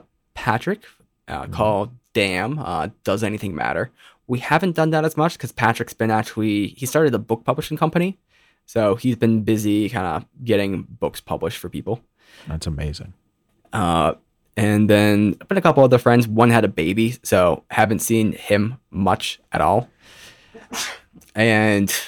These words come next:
Speaker 1: I'm trying to think of anything else. Oh, yeah. So d-, I've done some reaction videos and also a couple of videos on memes. Uh, both I'm, I wanna get back into. It's just, like, such a, I don't know, such a pain to do. Like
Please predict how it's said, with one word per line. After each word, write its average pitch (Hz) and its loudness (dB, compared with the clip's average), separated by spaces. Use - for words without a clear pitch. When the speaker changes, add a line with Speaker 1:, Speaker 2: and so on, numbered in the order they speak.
Speaker 1:
I'm 139 2
trying 233 4
to 220 4
think 147 8
of 127 2
anything 117 2
else. 107 0
Oh, 120 6
yeah. 107 6
So - 2
d-, - -4
I've 131 4
done 156 6
some 139 0
reaction 120 6
videos 185 2
and 123 4
also 147 6
a 123 6
couple 117 2
of 110 -8
videos 117 4
on 98 0
memes. 82 -4
Uh, 95 0
both 143 2
I'm, 117 2
I 117 0
wanna 175 4
get 175 4
back 123 6
into. 117 2
It's 90 -2
just, 113 -2
like, 80 2
such - 0
a, 73 0
I - -6
don't 73 -2
know, 87 -2
such - -4
a 90 -4
pain 78 -8
to 67 -8
do. 71 -2
Like 92 4